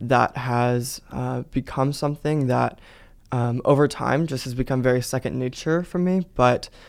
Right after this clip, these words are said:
um, semi-recently, like, within the past year, I went through a season of, um, just asking myself, like,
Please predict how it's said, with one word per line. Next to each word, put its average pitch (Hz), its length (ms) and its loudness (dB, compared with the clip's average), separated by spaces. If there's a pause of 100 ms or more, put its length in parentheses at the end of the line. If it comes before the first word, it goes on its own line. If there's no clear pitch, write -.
(240)
um, 127 240 4
semi-recently, 123 840 4
like, 123 180 2
within 127 220 -2
the 127 80 0
past 123 320 -4
year, 123 240 0
I 120 140 2
went 123 180 -2
through 131 160 2
a 120 60 0
season 123 580 0 (420)
of, 123 500 4
um, 117 520 2
just 131 280 -2
asking 123 380 0
myself, 151 580 2
like, - 300 -4